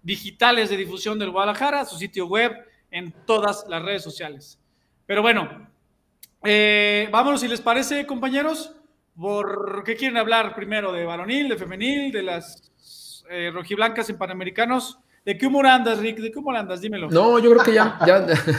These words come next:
Speaker 2: <laughs> más que de qué humor, yo creo que, pues, ya estábamos hablando, ¿no? del, del partido de, de Chivas varonil. Pues,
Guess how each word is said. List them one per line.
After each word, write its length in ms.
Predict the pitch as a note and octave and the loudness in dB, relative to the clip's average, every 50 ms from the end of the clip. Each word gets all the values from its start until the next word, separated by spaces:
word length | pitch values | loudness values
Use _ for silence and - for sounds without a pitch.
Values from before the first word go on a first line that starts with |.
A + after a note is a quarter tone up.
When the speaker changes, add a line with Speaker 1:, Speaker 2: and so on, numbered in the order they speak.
| - - - | -2 -8 -16
Speaker 2:
<laughs> 400 | - - - - - C#3 B2+ - - | -16 -16 -16 -16 -14 -14 -12 -8 -4
más 240 | B2+ D3+ C#3+ D#3+ | 0 4 4 4
que 120 | D#3 - F3 | 4 4 4
de 120 | C#3+ B2 | 4 4
qué 80 | - D3+ | 4 2
humor, 240 | D#3 D3+ D3+ E3+ F#3 | 2 2 2 0 0
yo 80 | F#3 | -2
creo 140 | F3+ F3+ F3 | -2 -4 -6
que, 80 | F3+ E3+ | -8 -10
pues, 140 | - C#3 | -8 -6
ya 80 | C3+ C3 | -8 -6
estábamos 380 | - - D3 C#3+ D3 C#3 - B2 | -6 -6 -6 -6 -6 -8 -8 -8
hablando, 420 | G#2 G#2 A2+ A2+ A#2+ A#2+ A2+ G#2 | -8 -6 -6 -6 -6 -6 -8 -8
¿no? 160 | G2+ G#2+ A#2 B2 | -8 -8 -6 -6
del, 340 | A#2 G2 F2+ - - - | -6 -6 -8 -10 -12 -12
del 140 | F#2+ G2 F#2+ | -12 -10 -10
partido 460 | - G2 F#2+ F#2 - A#2 A#2 A2+ A2+ | -8 -8 -10 -8 -8 -8 -6 -4 -4
de, 340 | G2 F#2+ F2+ F2+ E2 E2+ - | -6 -6 -8 -8 -10 -12 -14
de 220 | - F#2+ F#2+ F#2 - | -14 -12 -12 -12 -10
Chivas 420 | - B2 A#2+ A#2 A2 - - - | -8 -6 -4 -4 -4 -6 -8 -8
varonil. 560 | G#2+ G#2+ A#2+ C3 D3+ F3+ F#3+ F#3 - - _ _ | -8 -8 -6 -6 -6 -6 -6 -8 -12 -18 _ _
Pues, 220 | - - B2+ | -20 -20 -20